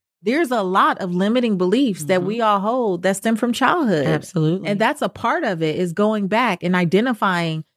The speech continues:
Speaker 1: that moment at six years old at the register. Like, what was that about? Because believe it or not,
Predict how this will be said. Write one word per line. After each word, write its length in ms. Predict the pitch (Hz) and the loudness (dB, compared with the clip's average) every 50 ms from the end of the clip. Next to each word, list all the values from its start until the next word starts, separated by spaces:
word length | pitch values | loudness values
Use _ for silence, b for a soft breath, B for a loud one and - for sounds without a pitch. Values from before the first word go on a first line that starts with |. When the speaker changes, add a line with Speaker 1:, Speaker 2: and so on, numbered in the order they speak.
| _ _ _ _ 156 | _ _ _ _ -4
Speaker 1:
that 200 | 202 208 196 170 | -2 0 0 0
moment 440 | 175 170 175 208 226 202 180 160 - | 0 0 0 0 0 0 -2 -2 0
at 120 | - 185 170 | 0 0 0
six 320 | - - 196 180 - - | 0 0 0 0 0 -2
years 220 | 190 180 170 160 | -2 -2 -2 0
old 280 | 170 170 160 156 147 131 | 0 0 2 2 0 0
at 120 | 165 165 | 0 -2
the 100 | - 170 | -2 -2
register. 500 | 160 160 160 175 185 185 180 - - 160 156 | 0 0 0 0 0 -2 -4 -2 -2 0 2
Like, 260 | 160 151 147 147 151 | 2 0 0 0 0
what 180 | 180 220 226 220 | 0 0 2 0
was 160 | 233 214 175 | -2 -2 -2
that 180 | 208 190 185 | 0 0 0
about? 520 | 180 170 165 208 240 277 208 - - - _ _ - | 0 0 0 0 2 2 0 -2 -2 -6 _ _ -4
Because 300 | 196 185 - 202 190 170 | -2 0 0 0 0 0
believe 360 | 165 190 185 180 185 196 185 | 0 0 2 2 0 0 -2
it 60 | 190 | -2
or 100 | 185 180 | -2 -2
not, 380 | 180 226 277 330 285 240 - | -2 -2 -2 -2 -2 -4 -6